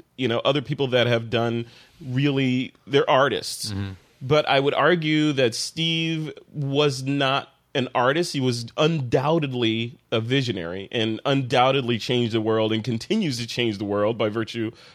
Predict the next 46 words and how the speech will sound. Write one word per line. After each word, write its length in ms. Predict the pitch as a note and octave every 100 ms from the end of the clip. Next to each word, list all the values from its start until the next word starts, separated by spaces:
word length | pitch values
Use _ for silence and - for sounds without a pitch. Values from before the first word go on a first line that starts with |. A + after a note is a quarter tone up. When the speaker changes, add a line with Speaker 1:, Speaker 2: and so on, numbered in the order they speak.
| -
Speaker 1:
of 140 | A2+
the 60 | A2+
machine 380 | A2+ - C#3 A#2+
I'm 80 |
talking 340 | A2+ B2+ B2+ A#2+
to 60 | A2+
on, 140 | B2 C#3+ - -
<laughs> 300 | - - -
talking 500 | - D5 E3+ - F3+ D#3+
to 140 | D#3
you 260 | C#3+ C3+ B2+
on 160 | B2+
right 240 | B2 B2+ A2
now, 340 | C3 C#3+ C3+
and 140 | B2 A#2
my 100 | A#2
phone 480 | - D#3+ D#3 D3 C3+
and 140 | A#2 - - -
my 300 | C3 C#3 D3
other 160 | D#3
computer 500 | D3+ D3 D#3 D3+ D#3
and 140 | C3+ B2+
my 120 | B2+
Apple 240 | D3+ D#3+
T 200 | C#3 D#3
V 300 | C#3 D3 D3
and 80 | C3+
all 140 | C#3+
this 120 | D3+ D3
stuff 280 | D3+ D3
floating 300 | - C#3 B2+
around. 300 | B2+ D3+ C#3 A#2+ - - _ -
He 80 |
changes 440 | C3 F3+ F#3+ E3+ D#3
the 80 | D3
world 420 | D3 D3 C#3 B2+
and 160 | B2+ B2+
continues 500 | C3 C3 F3 F3 C3+
to 80 | B2
change 320 | C3+ B2+ A2+
the 80 | A#2
world, 420 | A2+ G#2 G#2 A2+ _ _ _ _ - -
uh, 220 | A2+ G#2 G2+
posthumously. 720 | B2+ A2+ - G#2+ G#2 A2+ E3+ - - _
But, 640 | C3+ E3+ A3 D3 C3+ - - - _ _ _ _ _ _ _
well, 200 | A#2+ E3